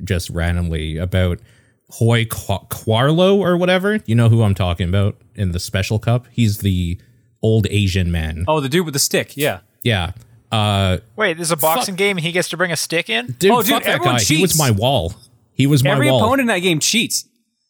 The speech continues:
Speaker 1: Yeah, the bruisers, totally fine. That guy fucked me up for, like, weeks f-, as a kid, I guess, or, like, younger anyway.
Speaker 2: Hmm.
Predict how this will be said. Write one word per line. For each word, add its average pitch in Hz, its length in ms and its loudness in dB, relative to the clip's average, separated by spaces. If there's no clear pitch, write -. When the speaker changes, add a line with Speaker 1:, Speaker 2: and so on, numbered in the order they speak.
Speaker 1:
Yeah, 98 220 -4
the 127 120 2
bruisers, 156 720 2
totally 160 340 2
fine. 95 440 0
That 120 220 -2
guy 165 440 0
fucked - 460 -2
me 127 120 4
up 110 200 2
for, 98 220 0
like, 87 220 -2
weeks - 520 -6
f-, - 200 -8
as 101 260 2
a 92 80 0
kid, 76 300 -6
I 73 100 -8
guess, 78 320 -8
or, 85 220 -4
like, 82 240 -4
younger 76 420 -6
anyway. 80 340 -6
Speaker 2:
Hmm. - 60 -14